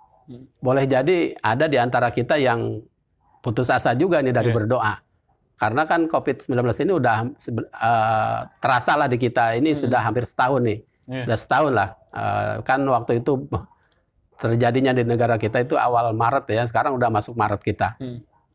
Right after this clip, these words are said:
Speaker 2: Nah, berarti sudah satu tahun. Boleh jadi orang dari, dari awal covid sembilan belas ini muncul, kita sudah banyak berdoa kan?
Speaker 1: Hmm.
Speaker 2: Sudah, sudah yakin banyak berdoa. Tapi kok sampai hari ini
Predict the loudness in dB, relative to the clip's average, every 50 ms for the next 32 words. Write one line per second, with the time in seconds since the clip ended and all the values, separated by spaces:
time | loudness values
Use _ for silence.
0 | _ -14 -12 -8 -6 -6 -6 -2 -2 -2 0 0 0 0 0 0 0 -2 -2 -2
1 | 0 0 0 0 2 0 -2 -2 -6 -10 _ _ _ _ _ _ _ _ _ -20
2 | -18 -18 -20 -20 -8 -4 0 0 0 2 2 2 2 2 2 2 2 2 2 2
3 | 2 2 0 0 -2 -4 -6 -6 -2 0 0 2 0 0 0 0 0 0 2 2
4 | 0 2 2 2 2 2 2 2 2 0 -2 -6 _ _ _ _ _ _ _ -20
5 | -20 _ -6 -6 -2 -2 -2 -2 0 0 2 2 2 2 0 0 0 0 2 2
6 | 2 2 0 0 -2 -4 -4 -6 -8 -10 -16 _ _ -2 0 0 0 2 2 2
7 | 2 2 0 0 -4 -6 -6 -4 -2 -2 0 0 0 0 2 2 2 2 2 0
8 | 0 0 2 2 2 2 2 2 2 0 0 -2 -4 -12 _ _ _ -10 -8 -8
9 | -8 -8 -10 -14 _ _ _ -2 0 0 0 -2 -6 -4 -2 0 2 2 2 2
10 | 2 2 0 2 2 2 2 2 2 2 0 0 2 2 2 2 0 0 -2 -2
11 | -2 -2 0 -2 0 0 0 0 2 2 2 2 2 2 0 0 0